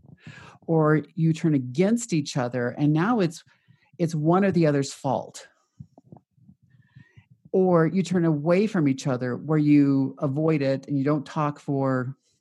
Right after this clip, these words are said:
days or sometimes weeks, and then the subject never gets brought up and it never gets resolved. Well, obviously, the first one's the healthiest and the most helpful way of handling it. But again, what did you see your parents doing? So which is your,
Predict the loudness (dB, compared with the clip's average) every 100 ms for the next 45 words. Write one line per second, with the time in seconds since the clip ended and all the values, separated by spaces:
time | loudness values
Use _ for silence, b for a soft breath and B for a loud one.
0 | -10 0 2 4 4 2 0 0 0 0
1 | 2 4 6 4 -2 -14 -14 B B B
2 | 4 6 6 4 0 -4 0 0 0 -2
3 | -4 -2 -2 0 -2 -2 -4 -4 -4 -6
4 | -8 -10 -6 -8 -8 -14 -20 -20 _ _
5 | -20 -20 _ _ _ _ b b b b
6 | b _ 2 2 2 -2 -2 -2 -4 -2
7 | -4 -2 -2 -2 -4 _ -10 -4 -4 -4
8 | -6 -6 -8 -4 -2 -2 -4 -2 -2 -2
9 | -4 -2 -2 -2 -4 -4 -6 -4 -4 -4
10 | -6 -10 b b b b _ -2 0 2
11 | 2 2 0 0 0 -4 -2 -2 -2 0
12 | 0 2 0 0 0 2 0 -2 -2 -4
13 | -6 -6 -6 -8